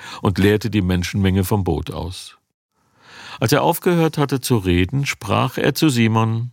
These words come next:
„Fahre hinaus auf den See und werft eure Netze zum Fang aus.“ Und Simon entgegnete ihm:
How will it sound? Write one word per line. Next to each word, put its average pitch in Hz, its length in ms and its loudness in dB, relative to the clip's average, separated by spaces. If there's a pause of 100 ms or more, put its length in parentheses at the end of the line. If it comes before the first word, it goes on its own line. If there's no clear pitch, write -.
(680)
„Fahre 117 520 -2
hinaus 117 480 2
auf 151 120 -4
den 113 180 0
See 101 400 4
und 117 200 0
werft 120 300 0
eure 120 200 2
Netze 139 320 0
zum 139 200 0
Fang 151 280 0
aus.“ 82 420 -6 (840)
Und 90 160 -2
Simon 85 320 2
entgegnete 87 580 0
ihm: 80 260 0